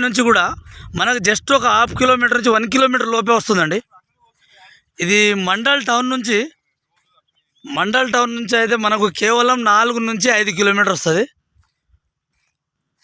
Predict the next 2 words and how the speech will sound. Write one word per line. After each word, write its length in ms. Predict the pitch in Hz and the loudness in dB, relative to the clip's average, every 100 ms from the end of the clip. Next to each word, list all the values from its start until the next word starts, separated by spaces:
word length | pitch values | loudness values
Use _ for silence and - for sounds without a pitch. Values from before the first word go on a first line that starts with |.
| _ _ _ _ _ _ _ _ _ _ _ _ _ _ _ - | _ _ _ _ _ _ _ _ _ _ _ _ _ _ _ -4
చూడండి, 280 | 202 208 160 | 0 2 0
చుట్టూ 380 | 220 - _ 277 | -6 -6 _ -6